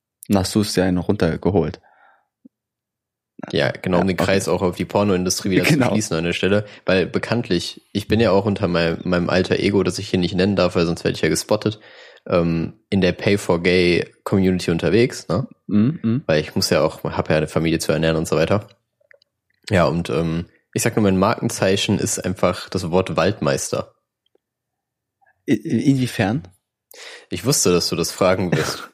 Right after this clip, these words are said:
Speaker 1: <laughs> Ist es, ist es, ist es ein Safe Word? Wenn du sagst, okay, okay, das reicht, Waldmeister.
Speaker 2: Nee, Mann, Waldmeister,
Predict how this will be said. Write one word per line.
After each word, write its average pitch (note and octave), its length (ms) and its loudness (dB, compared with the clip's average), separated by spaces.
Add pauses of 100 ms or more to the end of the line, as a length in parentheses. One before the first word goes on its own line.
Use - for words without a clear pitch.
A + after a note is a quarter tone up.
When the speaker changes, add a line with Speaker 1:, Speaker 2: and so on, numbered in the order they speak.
(100)
Speaker 1:
<laughs> - 60 -20
Ist A#2+ 320 2
es, - 0 -
ist C#3+ 240 4
es, D3 100 4 (240)
ist - 140 0
es C#3 140 0
ein F#2+ 100 2
Safe - 360 0 (120)
Word? B2+ 360 2 (1040)
Wenn G#2+ 120 2
du G2+ 40 6
sagst, G2+ 200 2
okay, B2+ 240 2
okay, B2 340 2 (220)
das - 240 -2
reicht, - 400 0
Waldmeister. F2+ 600 -4 (840)
Speaker 2:
Nee, E2 160 0
Mann, - 160 2
Waldmeister, F2+ 640 0